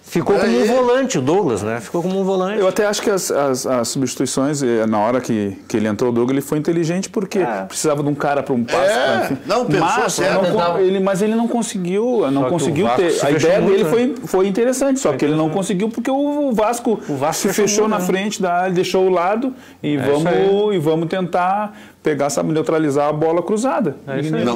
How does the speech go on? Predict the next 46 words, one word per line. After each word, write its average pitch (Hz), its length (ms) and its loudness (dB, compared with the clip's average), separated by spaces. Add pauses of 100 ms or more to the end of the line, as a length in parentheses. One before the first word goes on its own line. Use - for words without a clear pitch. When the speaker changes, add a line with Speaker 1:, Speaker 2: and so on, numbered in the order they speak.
Speaker 2:
não 117 160 -2
falei 113 300 -2
que 123 100 -6
o 110 40 -4
Douglas 113 300 -4
tem 104 140 -6
fim 104 140 -12
de 101 100 -12
carreira, 92 400 -6
que - 140 -10
encerrou 92 420 -4
nada. 113 280 -6
Eu 71 40 -14
tô 90 140 -10
dizendo 139 220 -2
Speaker 3:
Não, 185 80 0
Speaker 2:
que 226 60 -2
ele 165 60 -2
tá 135 120 -2
Speaker 1:
sim. 139 80 0
Speaker 2:
queimando 139 340 0
etapas. 131 420 -2
Speaker 1:
Do 131 120 0
jogo 127 200 0
de 143 100 -4
ontem. 127 200 -4
Speaker 2:
É 107 60 0
que 127 100 -6
uma 123 160 0
coisa 180 300 0
é - 20 2
jogar 220 320 0
nos 185 140 -4
aspirantes 110 840 -4
e 78 300 -12
começar 95 420 -4
a 117 60 -2
desenvolver 92 500 -4
alguma 104 240 -4
coisa. 85 320 -6
Outra 85 160 -8
coisa 151 220 -4
é - 20 -6
entrar 175 220 -2
dez 180 240 -2
minutos. 131 360 -4